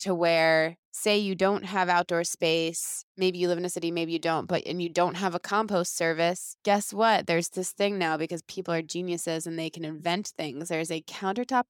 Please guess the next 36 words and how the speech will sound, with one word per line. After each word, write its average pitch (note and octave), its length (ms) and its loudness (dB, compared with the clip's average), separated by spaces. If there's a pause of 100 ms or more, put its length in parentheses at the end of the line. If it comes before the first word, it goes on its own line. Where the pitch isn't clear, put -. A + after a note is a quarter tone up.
(120)
composter F3+ 600 -2
that D3+ 220 -2
literally, E3+ 460 0 (120)
it's - 160 -6
like F3 120 -2
a E3 80 -2
mini E3+ 380 0
industrial D#3+ 480 0
composter, D#3 480 -4
does C#3 120 -4
it - 160 -4
all D#3 240 6
for - 240 -8
you - 260 -10 (280)
on E3+ 160 -2
your D#3 100 -6
counter. - 360 -12 (200)
And D#3+ 580 0 (280)
we E3+ 200 0
got F3 300 2
the F#3 140 0
inventor F#3+ 720 2 (240)
and F3+ 300 0
founder G3 380 4
of G3 80 0
the A3 80 -2
company E3 420 0
on D#3 180 0
our D#3+ 140 0
show E3 240 2
today. B2+ 380 -6
So F2 240 -8
this F2 100 -12
is - 60 -10
super - 420 -8
exciting. - 540 -12